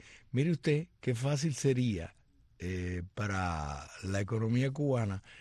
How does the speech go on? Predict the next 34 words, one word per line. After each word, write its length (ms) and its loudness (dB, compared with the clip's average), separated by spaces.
eh, 640 -4
a, 80 -6
a 300 -8
echar 200 0
pa'lante". 500 0
Escuchen, 600 -2
escuchen, 420 0
porque 160 0
me 140 2
gusta 320 0
mucho 340 -2
todo 320 0
esto, 220 -4
porque 240 0
uno 220 4
dice, 220 2
"Bueno, 380 0
¿y, 400 -2
y 40 -6
qué 160 -2
pasa 360 0
en 80 2
Cuba?". 440 -4
Ah, 200 -2
el 60 0
bloqueo, 460 -2
el 140 -4
embargo, 420 -2
el 60 -6
bloqueo, 420 -4
lo 100 -6
que 120 -8
sea. 280 -10
Ahora, 420 2